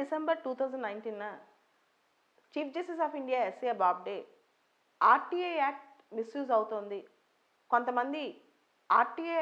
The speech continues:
యాక్టివిస్టులు అదొక ప్రొఫెషన్, అదే వృత్తిగా పెట్టుకున్నారు, ఆర్టీఐ అప్లికేషన్ తరచూ వేస్తుంటే వాళ్ళ లోకస్ స్టాండ్ అయ్యి అడగాలి, అంటే ఈ కేసుతో నీకేం సంబంధం, ఈ ఇన్ఫర్మేషన్తో నీకేం సంబంధం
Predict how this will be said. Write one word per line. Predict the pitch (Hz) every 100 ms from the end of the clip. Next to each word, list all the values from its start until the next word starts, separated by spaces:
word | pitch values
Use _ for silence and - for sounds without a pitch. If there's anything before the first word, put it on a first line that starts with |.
| 254
యాక్టివిస్టులు | 226 - 269 254 - 254 196 - - _ _ -
అదొక | 214 226 233 -
ప్రొఫెషన్, | 240 240 - 320 180 - _ _ _ - 220
అదే | 277 339
వృత్తిగా | 247 - 302 294
పెట్టుకున్నారు, | 247 226 220 202 185 - - - _ _ _ _ - 202
ఆర్టీఐ | 277 - 359 359 359 - - 202
అప్లికేషన్ | 220 269 294 302 294 240
తరచూ | 226 233 285
వేస్తుంటే | 233 233 226 220 233 185 - _ _ _ _ _ 208
వాళ్ళ | 226 240 226
లోకస్ | 254 - 359 -
స్టాండ్ | 294 247 247 247
అయ్యి | 214
అడగాలి, | 190 190 175 170 - -
అంటే | 208 277 220 151 - - _ _ _ _ _ _ 262
ఈ | 285
కేసుతో | 285 311 330 311
నీకేం | 262 254 277 254
సంబంధం, | 214 196 190 185 _ _ _ _ _ _ 262
ఈ | 285
ఇన్ఫర్మేషన్తో | 285 302 311 302 277 269 269
నీకేం | 240 233 247 233
సంబంధం | 196 190 180